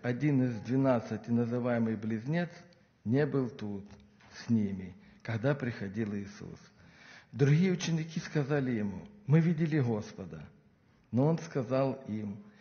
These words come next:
'Если не увижу на руках его ран от гвоздей, и не вложу перста моего в раны от гвоздей, и не вложу руки, руки моей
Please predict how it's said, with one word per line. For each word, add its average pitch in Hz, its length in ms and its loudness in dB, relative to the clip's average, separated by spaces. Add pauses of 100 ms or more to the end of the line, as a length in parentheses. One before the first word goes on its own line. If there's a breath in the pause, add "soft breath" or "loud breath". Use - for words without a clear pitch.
(260 loud breath)
'Если 175 400 4
не 170 160 4
увижу 170 340 2
на 156 140 4
руках 156 400 -2
его 143 240 2
ран 113 400 2 (380)
от 120 200 0
гвоздей, 104 680 -2 (760 loud breath)
и 139 100 4
не 151 120 8
вложу 156 380 4
перста 127 880 0
моего 113 640 0
в 107 140 -8
раны 110 560 -2 (200)
от 104 160 -8
гвоздей, 104 720 -6 (880 loud breath)
и 139 100 4
не 160 140 6
вложу 165 380 4
руки, 170 580 0 (720)
руки 143 340 0
моей 156 720 2